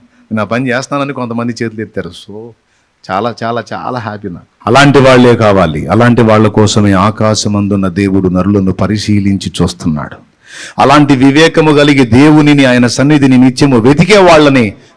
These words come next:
దేవుడు వెతుక్కుంటున్నాడు. ప్రియులారా, దీన్ని గుర్తుపట్టండి. ఒకవేళ రాజు నిద్రపోయి ఉంటే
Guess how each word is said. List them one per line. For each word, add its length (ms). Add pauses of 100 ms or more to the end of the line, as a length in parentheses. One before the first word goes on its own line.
దేవుడు 320
వెతుక్కుంటున్నాడు. 800
ప్రియులారా, 500 (960)
దీన్ని 240
గుర్తుపట్టండి. 800 (1200)
ఒకవేళ 440
రాజు 360
నిద్రపోయి 460
ఉంటే 520